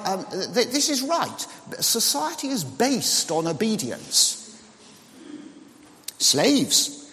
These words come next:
obey your earthly masters with respect and fear and with sincerity of heart, just as you would obey Christ." Absolutely. Paul. Again, don't really follow your logic,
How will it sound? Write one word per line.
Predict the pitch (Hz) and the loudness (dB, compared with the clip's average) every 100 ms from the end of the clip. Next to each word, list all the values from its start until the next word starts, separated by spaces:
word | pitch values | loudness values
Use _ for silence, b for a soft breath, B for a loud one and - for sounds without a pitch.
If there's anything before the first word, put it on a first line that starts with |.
| B B | B B
obey | 143 175 196 | 0 2 2
your | 220 208 196 | 2 2 2
earthly | 214 220 214 | 0 -2 -2
masters | 233 294 - 170 131 151 | 0 2 0 0 -2 -4
with | 139 | -6
respect | 160 - 196 214 - 208 | 0 0 0 -4 -4 -6
and | 202 | -6
fear | - 269 311 147 | -2 0 0 0
and | 123 | -4
with | 151 - | -2 -2
sincerity | 160 151 - - 233 240 240 220 | -2 2 2 4 2 0 0 -2
of | 214 | -2
heart, | - 233 180 - | 2 2 2 -4
just | 175 190 - | -4 -2 0
as | 220 214 | -2 -4
you | 196 | -4
would | 202 | -2
obey | 208 160 151 180 | -2 0 -2 -4
Christ." | - - 233 170 120 - - B B B B B B - | -2 2 4 4 4 2 0 B B B B B B -2
Absolutely. | 233 - - - 202 165 135 113 101 - - - - | -2 0 0 2 0 -2 -6 -10 -12 -12 -20 -20 -12
Paul. | 147 107 76 - - _ _ _ - - | -10 -8 -12 -20 -20 _ _ _ -12 -10
Again, | - 170 147 - B B B B - | -4 -2 -2 -6 B B B B 0
don't | 214 226 | 2 4
really | 190 156 | 2 0
follow | - 170 135 | -2 -2 0
your | 127 143 | 0 0
logic, | 170 170 131 95 | -2 -2 -6 -8